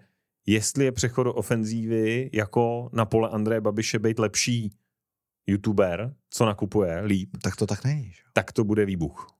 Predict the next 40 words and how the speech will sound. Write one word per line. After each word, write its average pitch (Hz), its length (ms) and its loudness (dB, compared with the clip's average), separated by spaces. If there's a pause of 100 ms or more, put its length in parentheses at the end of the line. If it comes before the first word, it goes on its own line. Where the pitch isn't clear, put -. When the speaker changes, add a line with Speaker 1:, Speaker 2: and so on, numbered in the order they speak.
(120)
Speaker 2:
Jo. 101 60 2
Speaker 1:
Tak 104 120 0
to 123 80 4
bude 113 160 0
imploze, 98 400 0
Speaker 2:
Souhlas. 107 140 2
Speaker 1:
nebo 98 100 -2
je 95 100 0
to 95 140 -2
imploze. 85 420 -4 (320)
Speaker 2:
Mě 113 120 4
by 151 120 4
zajímalo, 123 500 0
kdo 117 220 -2
to 117 380 -2
jako 110 300 -6
vlastně 104 300 -6
vymyslel. 92 500 -6 (380)
To, 110 180 0 (500)
já 120 200 2
si, 151 300 -2 (800)
já 135 140 2
si - 120 -2
úplně 190 380 0
nedovedu 165 380 0
představit, - 420 -2
že 127 100 0
by 131 80 0
Petr 131 300 -2
Fiala 131 320 -2
seděl 110 640 -2
a 104 100 -8
říkal, 107 380 -4 (320)
co - 140 2
kdyby 175 100 2
Speaker 1:
Pardon. 185 100 0
Speaker 2:
jsme 143 280 2
jeli 123 300 2
nakoupit 123 560 -2
do, 98 140 -2